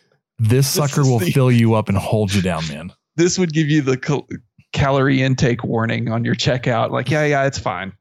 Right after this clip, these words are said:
Speaker 1: It's fine.
Speaker 2: I
Speaker 1: I
Speaker 2: don't
Speaker 1: know what I'm doing."
Speaker 2: I don't need to know that I'm, I'm consuming, like, two-thirds of my daily intake in this sandwich.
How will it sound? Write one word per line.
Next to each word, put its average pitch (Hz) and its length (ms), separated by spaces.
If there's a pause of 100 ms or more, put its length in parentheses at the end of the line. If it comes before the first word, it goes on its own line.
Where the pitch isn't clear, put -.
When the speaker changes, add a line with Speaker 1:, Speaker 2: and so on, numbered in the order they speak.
Speaker 1:
It's 131 180
fine. - 320 (140)
Speaker 2:
I - 40
Speaker 1:
I - 20
Speaker 2:
don't 156 100
Speaker 1:
know 151 80
what 135 120
I'm 127 80
doing." 104 400
Speaker 2:
I 117 60
don't 123 360
need 143 240
to 131 60
know 120 240
that 117 100
I'm, 104 140
I'm 104 200
consuming, 104 540
like, 87 320 (100)
two-thirds 110 480
of 101 60
my 95 100
daily 92 340
intake 87 580
in 214 180
this 196 180
sandwich. - 600